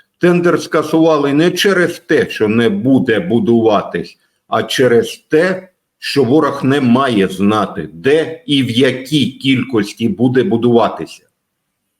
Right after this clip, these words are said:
Будівництво фортифікаційних споруд — це пріоритет. Чудовий патріотичний, е, спіч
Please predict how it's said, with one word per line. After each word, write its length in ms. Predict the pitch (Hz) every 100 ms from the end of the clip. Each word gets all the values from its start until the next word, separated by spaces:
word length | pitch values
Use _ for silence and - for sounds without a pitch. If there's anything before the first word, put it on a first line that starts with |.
| _ -
Будівництво 960 | 104 113 107 104 98 135 170 - 131
фортифікаційних 920 | - 113 - 107 107 113 - 120 101
споруд — 340 | - - 101 90 -
це 160 | 131
пріоритет. 880 | 127 117 117 107 107 101 - 92 85 _ _ _ _ _ _ _ _ _ _ _ _ _ _ _
Чудовий 480 | - 120 127 110 101
патріотичний, 1040 | 98 - 101 98 110 92 - 87 87 - _ _ _ _ _ 90
е, 340 | 87 92 - -
спіч 840 | - - - - 151 156 - -